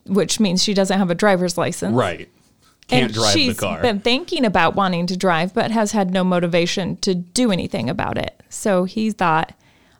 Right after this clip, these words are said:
Speaker 1: gonna buy her this car, and that's gonna motivate her to go get her learner's permit. He loves cars. He loves working on cars. This car was one that came into his shop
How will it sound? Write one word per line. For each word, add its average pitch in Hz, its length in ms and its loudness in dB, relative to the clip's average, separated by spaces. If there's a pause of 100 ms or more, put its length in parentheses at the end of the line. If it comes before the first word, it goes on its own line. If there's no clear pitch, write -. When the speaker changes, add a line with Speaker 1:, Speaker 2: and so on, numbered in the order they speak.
(100)
Speaker 1:
gonna 226 180 2
buy 196 340 2
her 233 260 2
this 202 240 -2
car, - 680 0 (880)
and 240 260 4
that's 180 220 -2
gonna 196 160 0
motivate 214 640 2
her 185 280 -4
to 247 140 -6
go 180 220 0
get 180 320 -2
her 208 180 -2
learner's 254 460 -4
permit. - 480 -6 (1040)
He 320 220 2
loves 302 300 2
cars. 247 340 2
He 254 120 2
loves 226 260 2
working 190 360 0
on 180 160 2
cars. 175 520 0
This 233 400 0
car 190 640 4
was 196 340 2
one 196 220 0
that 208 140 0
came 220 240 0
into 226 460 2
his 247 260 -2
shop 180 520 0